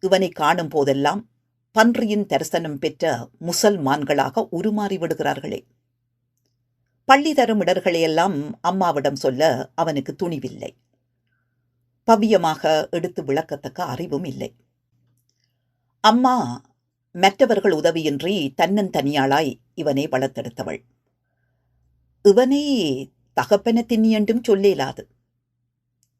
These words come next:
இவன் பிறந்து சில மாதங்களிலேயே ஏதோ முக்கிய வேலி என்று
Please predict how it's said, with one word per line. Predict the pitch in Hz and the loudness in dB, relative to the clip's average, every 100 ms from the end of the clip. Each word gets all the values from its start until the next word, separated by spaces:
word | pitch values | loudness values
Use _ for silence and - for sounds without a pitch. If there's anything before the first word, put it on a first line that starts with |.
| _ _ - | _ _ 2
இவன் | 269 294 | 4 4
பிறந்து | 262 208 226 233 | 2 2 2 2
சில | - 165 202 | 0 0 2
மாதங்களிலேயே | 156 160 156 156 147 151 147 160 190 - - _ _ _ _ | 2 0 -2 -4 -2 -2 0 0 0 -2 -12 _ _ _ _
ஏதோ | 233 254 240 | 4 6 4
முக்கிய | 180 180 - 196 | 2 -6 0 0
வேலி | 151 156 151 | 2 -2 0
என்று | 143 139 175 | -2 -2 0